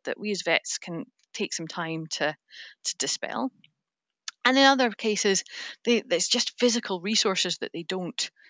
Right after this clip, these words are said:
have available to them. They mi-, they might be cash poor,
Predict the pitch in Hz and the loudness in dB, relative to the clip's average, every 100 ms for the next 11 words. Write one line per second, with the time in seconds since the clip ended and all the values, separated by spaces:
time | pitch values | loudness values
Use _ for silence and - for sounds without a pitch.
0 | _ - 185 160 175 185 170 - - 160 | _ -8 -8 -2 2 2 2 -4 -8 -8
1 | 151 156 147 147 - 160 - 143 143 139 | -8 -6 -6 -6 -6 -8 -10 -10 -10 -10
2 | - - 151 - - - 233 226 | -10 -8 -6 -6 -6 -4 -2 -2